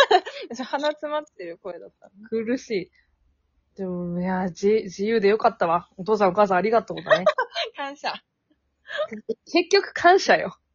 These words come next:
Speaker 1: 感謝、感謝。
Speaker 2: ほんとだよ。ほんとに、年明けた。え、二千二十二年、どういう年にするの？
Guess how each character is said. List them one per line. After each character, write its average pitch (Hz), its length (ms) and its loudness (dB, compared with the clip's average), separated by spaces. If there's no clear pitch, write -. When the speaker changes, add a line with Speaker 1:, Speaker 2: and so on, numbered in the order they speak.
Speaker 1:
感 247 160 -14
謝、 170 140 -12
感 277 240 -14
謝。 - 140 -12
Speaker 2:
ほ 247 120 -10
ん 269 40 -16
と 277 180 -4
だ 226 160 4
よ。 135 140 -4
ほ 208 140 -16
ん - 40 -20
と 220 220 -6
に、 160 540 -12
年 233 280 -4
明 202 200 0
け 254 140 -2
た。 247 200 6
え、 320 60 8
二 285 120 2
千 427 240 6
二 370 160 2
十 269 280 4
二 247 180 0
年、 190 400 0
ど 208 280 4
う 277 60 4
い 240 40 4
う 233 60 2
年 226 220 -2
に 185 120 0
す 202 100 -4
る 180 100 -2
の？ 160 120 -4